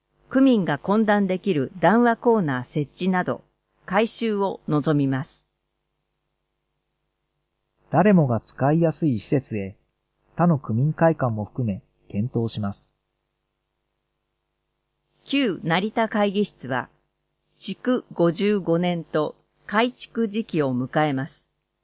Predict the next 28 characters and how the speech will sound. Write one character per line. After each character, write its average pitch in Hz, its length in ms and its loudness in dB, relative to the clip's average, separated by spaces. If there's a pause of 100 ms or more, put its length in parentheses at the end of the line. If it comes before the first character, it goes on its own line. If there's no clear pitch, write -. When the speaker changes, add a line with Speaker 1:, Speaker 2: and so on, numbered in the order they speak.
(580)
Speaker 1:
ケ 269 240 2
ア 151 240 -2
二 226 200 2
十 160 260 -2
四 175 260 0
に 139 140 -4
加 147 360 -4
え、 135 200 -8 (300)
デ 196 160 4
イ 262 60 -2
サ 254 240 0
ー - 20 -4
ビ 165 100 -4
ス - 160 -8
な 143 180 0
ど、 113 220 -6 (720)
対 240 280 2
応 233 140 4
可 208 220 -4
能 196 180 -4
な 175 200 -6
複 - 280 -10
合 247 220 4
施 - 180 -16
設 165 480 -6
改 208 300 -6
築 - 280 -8
の 175 220 -4